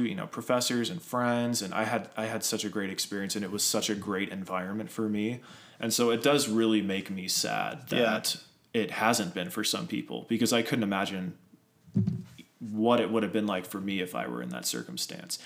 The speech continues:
Speaker 1: And it still is to me, you know, one of my favorite places on earth and, you know, a safe place. And I, it's, it's like a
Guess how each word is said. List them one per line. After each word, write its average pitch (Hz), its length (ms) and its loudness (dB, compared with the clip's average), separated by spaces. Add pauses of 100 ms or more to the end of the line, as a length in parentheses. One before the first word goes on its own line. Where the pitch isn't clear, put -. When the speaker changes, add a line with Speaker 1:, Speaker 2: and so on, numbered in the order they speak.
(180)
Speaker 1:
And 151 120 6
it 156 100 4
still 226 340 6
is 170 220 6
to 120 100 0
me, 98 360 2 (680)
you 123 120 -2
know, 101 160 2
one 113 200 4
of 123 60 6
my 107 120 4
favorite 107 340 0
places 101 380 -2
on 98 180 -4
earth 107 420 0
and, 95 360 -4
you 104 100 -6
know, 98 180 -6
a 90 40 -6
safe 101 400 -2
place. 101 440 0
And 101 240 -6 (840)
I, 120 80 4 (160)
it's, - 320 2
it's 135 180 2
like 135 200 4
a 113 140 4